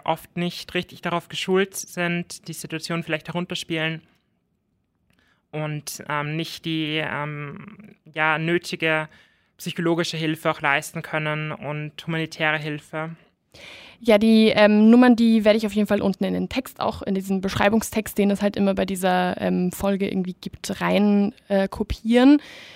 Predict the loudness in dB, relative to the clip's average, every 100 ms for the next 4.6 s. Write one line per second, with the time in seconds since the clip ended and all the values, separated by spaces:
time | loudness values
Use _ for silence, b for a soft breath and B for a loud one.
0 | B -4 0 2 2 -2 -4 -2 0 2
1 | 2 4 2 -2 0 0 0 -2 -8 -18
2 | -18 -12 -4 2 2 4 2 2 2 6
3 | 6 4 0 0 2 4 4 4 B B
4 | B 0 4 8 8 6